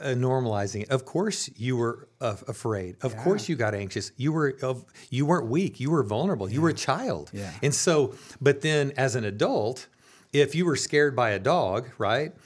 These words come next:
Speaker 1: And let's say you, you got bit by a dog,
Speaker 2: Mm-hmm.
Speaker 1: and now you have this, if you never ever go back and face that wound. Let's just talk about something as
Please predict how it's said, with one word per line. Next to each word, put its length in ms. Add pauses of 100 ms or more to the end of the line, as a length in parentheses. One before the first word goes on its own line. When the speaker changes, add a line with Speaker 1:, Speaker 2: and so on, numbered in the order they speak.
(240)
Speaker 1:
And 260
let's 160
say 180
you, 260
you 240
got 280
bit 340
by 180
a 40
dog, 320
Speaker 2:
Mm-hmm. 400
Speaker 1:
and 140
now 200
you 260
have 240
this, 240 (120)
if 200
you 120
never 540
ever 540 (300)
go 180
back 220
and 120
face 420
that 260
wound. 320
Let's 140
just 160
talk 200
about 240
something 320
as 300